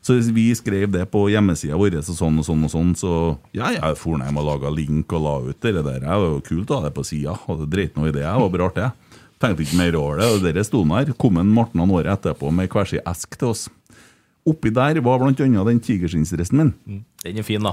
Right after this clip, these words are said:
Speaker 1: Den kostet ti tusen kroner, den. Og noe pisker fra helvete. <laughs> Og noe vibratorer og dildoer som du ikke aner. Det var så mye syk mannskit oppi det eska her, og litersvis med olje, håndjern, alt mulig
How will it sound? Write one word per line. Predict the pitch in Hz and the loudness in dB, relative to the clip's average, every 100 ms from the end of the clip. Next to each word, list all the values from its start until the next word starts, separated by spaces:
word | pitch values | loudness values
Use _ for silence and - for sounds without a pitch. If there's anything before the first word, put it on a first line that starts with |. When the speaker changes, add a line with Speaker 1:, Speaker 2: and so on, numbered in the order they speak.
| - | 0
Speaker 1:
Den | 101 | 2
kostet | 98 127 104 | 4 2 0
ti | - 98 | 0 0
tusen | 101 92 98 | 0 2 2
kroner, | 101 98 87 | 4 4 2
den. | - _ _ _ _ _ _ _ _ _ _ - _ _ _ _ 120 | -2 _ _ _ _ _ _ _ _ _ _ -18 _ _ _ _ 4
Og | 120 147 123 _ _ - | 6 4 2 _ _ 4
noe | 131 135 | 4 4
pisker | - 165 - - 90 | 0 -2 -4 -6 -2
fra | 113 131 - | -2 0 0
helvete. | 160 147 110 92 - 156 | 2 4 4 2 2 0
<laughs> | - - - - _ 131 | -2 -10 -18 -20 _ 6
Og | 151 151 - - 135 | 6 4 -4 -6 2
noe | 139 | 4
vibratorer | 151 147 127 95 95 92 | 4 4 2 0 0 0
og | 107 127 | 2 2
dildoer | 120 101 87 95 | 2 2 2 2
som | 127 | 2
du | 123 | 2
ikke | - - 127 | 0 -4 -2
aner. | 139 147 143 95 117 | 2 2 4 2 2
Det | 143 | 2
var | 143 | 0
så | 156 | 2
mye | 156 156 | 2 2
syk | - - 175 196 - 196 | -2 -2 2 2 2 2
mannskit | 196 202 202 - - 147 190 262 | 4 6 6 4 0 0 2 2
oppi | 214 147 | 2 2
det | 160 | 2
eska | 180 - | 0 0
her, | 147 | 2
og | 170 175 | 4 4
litersvis | 175 165 147 120 107 98 120 139 156 | 2 2 2 0 0 -2 2 2 2
med | 175 - | 0 0
olje, | 190 190 151 123 131 | 0 2 2 2 2
håndjern, | 175 190 180 135 113 160 - | 2 2 4 4 2 0 0
alt | 180 - | -2 2
mulig | 180 185 196 214 196 139 131 185 | 6 8 8 6 6 4 4 2